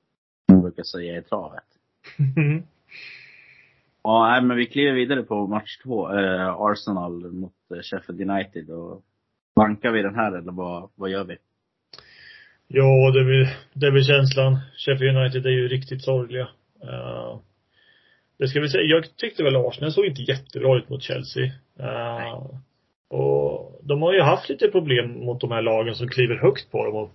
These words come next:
Speaker 2: pressar dem och liksom tempo och så. Eh, då, då, då ser det inte lika bra ut och de liksom löser ju inte det egentligen. Nu blir de ju bjudna på, på två ett målet mot, mot Chelsea. Det är ju en riktig målvaktstavla.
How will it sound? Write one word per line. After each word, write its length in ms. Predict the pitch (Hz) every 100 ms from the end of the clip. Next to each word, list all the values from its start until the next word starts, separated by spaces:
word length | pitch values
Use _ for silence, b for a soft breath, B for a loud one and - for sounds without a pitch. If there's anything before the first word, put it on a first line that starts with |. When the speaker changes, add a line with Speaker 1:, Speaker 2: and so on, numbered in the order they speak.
| _ -
Speaker 2:
pressar 420 | 135 135 - 160
dem 220 | 170 -
och 380 | 127 117 107 117
liksom 460 | - - - 98 95 _ -
tempo 320 | 113 107 -
och 100 | 170
så. 240 | - 117 - B B B B B
Eh, 140 | -
då, 180 | - 135 73 - _ _ -
då, 60 | 131
då 100 | -
ser 120 | 131
det 80 | 185
inte 120 | 180
lika 180 | 175 160
bra 280 | 147 208 135
ut 120 | -
och 80 | 127
de 200 | 139 143
liksom 260 | 143 139 147
löser 400 | 127 110 - 220
ju 60 |
inte 120 | -
det 140 | 104 104
egentligen. 300 | 104 120 117 - _ b b b b -
Nu 60 | 131
blir 120 | 160
de 160 | 170
ju 80 | 165
bjudna 500 | 156 170 135 143 170
på, 480 | 147 160 156 147 135 143
på 100 | 135
två 200 | 147 123
ett 120 | 131
målet 380 | 120 127 135 135
mot, 180 | 127 - - - _ _
mot 160 | 135 131
Chelsea. 420 | 117 110 - 127 131 _ -
Det 120 | 135
är 40 |
ju 140 | 117 117
en 80 | 117
riktig 500 | 131 - - - -
målvaktstavla. 680 | - - - - - 65